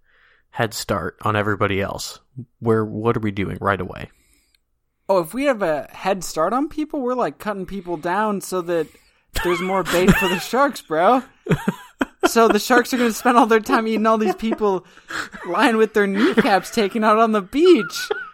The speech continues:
Speaker 2: Like, we're trying to survive here, right?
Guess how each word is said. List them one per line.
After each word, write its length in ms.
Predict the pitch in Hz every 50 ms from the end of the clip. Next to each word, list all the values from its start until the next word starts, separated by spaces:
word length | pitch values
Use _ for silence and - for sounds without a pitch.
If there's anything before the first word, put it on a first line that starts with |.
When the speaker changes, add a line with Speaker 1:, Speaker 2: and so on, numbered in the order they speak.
| 1077 1077 1077 480
Speaker 2:
Like, 480 | 440 220 247 262 - - - - - _ _ _ _ _ _ _ _ - _ _ _ -
we're 200 | 202 262 381 392
trying 220 | - 415 370 302
to 60 | 302
survive 600 | - - 214 196 180 202 233 311 381 427 403 339
here, 260 | 277 285 240 214 190
right? 540 | 180 185 208 240 320 415 440 - - - -